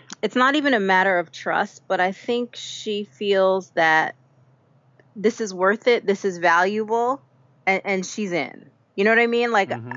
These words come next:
Speaker 1: I feel like she can sort of understand who he is a little bit better. And maybe when he said that line, like, that was what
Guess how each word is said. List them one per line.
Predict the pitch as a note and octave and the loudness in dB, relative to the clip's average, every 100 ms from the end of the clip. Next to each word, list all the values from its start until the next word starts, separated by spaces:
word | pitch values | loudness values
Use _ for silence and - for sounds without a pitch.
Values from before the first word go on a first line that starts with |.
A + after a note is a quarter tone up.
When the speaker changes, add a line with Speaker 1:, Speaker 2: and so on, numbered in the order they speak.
| - | -8
Speaker 1:
I | F3+ G#3 | -4 -4
feel | - A#3+ A#3 | -2 0 2
like | A3+ A3 | 2 0
she | - - A3 G3 F#3+ F#3 F#3 F#3+ _ _ _ _ _ _ _ _ - | -10 -14 -12 -10 -10 -10 -12 -14 _ _ _ _ _ _ _ _ -2
can | A#3 | 0
sort | A3 - G#3 G3 | 0 2 2 6
of | F#3+ F3+ F3+ - - _ - | 4 4 0 -12 -20 _ -2
understand | G#3 G#3 - A3+ G#3+ | 0 0 -2 -4 -2
who | G3+ | -4
he | F#3 F#3 | -2 -2
is | |
a | F3+ | 0
little | E3+ E3 | -2 -4
bit | D#3+ C#3+ | -6 -6
better. | - D3+ C#3+ | 0 0 2
And | D#3 D#3+ | -2 -2
maybe | F#3 G3 F#3+ | 0 -2 -2
when | E3 E3+ | -4 -4
he | F3+ F3+ | -4 -8
said | - E3+ E3 C#3+ | -2 2 2 2
that | E3 D3 | 0 0
line, | C#3 E3+ G3 D3 D3 | 0 2 2 0 -6
like, | D3+ _ - | -12 _ -2
that | E3 - | 0 -2
was | D#3+ D#3 D3 _ | -8 -14 -16 _
what | D#3+ D#3 | -8 -8